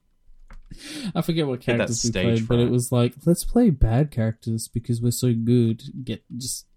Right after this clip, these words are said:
Speaker 2: Get absolutely
Speaker 1: pretty mu-
Speaker 2: Brexited. That's what happened.
Speaker 1: Just asked to leave, essentially.
Speaker 2: <laughs> Um, I thought you said you played this game. <laughs> I did. <laughs> All right.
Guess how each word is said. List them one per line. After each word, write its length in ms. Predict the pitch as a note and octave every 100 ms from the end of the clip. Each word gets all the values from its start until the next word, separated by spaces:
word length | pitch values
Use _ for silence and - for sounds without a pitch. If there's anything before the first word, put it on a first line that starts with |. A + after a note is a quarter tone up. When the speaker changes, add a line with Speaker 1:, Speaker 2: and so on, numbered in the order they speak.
| _ - - - _ _ G#3
Speaker 2:
Get 160 | G2 -
absolutely 480 | G#2 - - F2 A2+
Speaker 1:
pretty 200 | A2 -
mu- 60 |
Speaker 2:
Brexited. 500 | D#2 D2 - - D2+ _ _ _ -
That's 240 | E2+ -
what 80 | D2+
happened. 320 | D2 - - - - - - - _ _
Speaker 1:
Just 220 | - -
asked 360 | - A#2+ A#2 -
to 60 | A#2
leave, 340 | A#2 A#2+ A#2+
essentially. 720 | A#2+ A#2+ A#2 - A#2 B2 C3 F#3
Speaker 2:
<laughs> 60 | F#3+ - B2+ - - _ _ _ _ G#2+
Um, 260 | G#2 G#2+
I 60 | A2
thought 100 | B2
you 60 |
said 200 | A2+ G2+ F#2
you 40 |
played 540 | - - G2 F2 E2 D#2 _ -
this 120 | -
game. 340 | D#2 D2 F2+ C3+
<laughs> 60 |
I 240 | G3 A3+ C#4
did. 400 | C4 D4+ B3+ B3+
<laughs> 400 | B3+ - A#3 - B3 A3+ G#3 - _ _ _ _ _ - - _ _ _ -
All 80 |
right. 180 | F#2 E2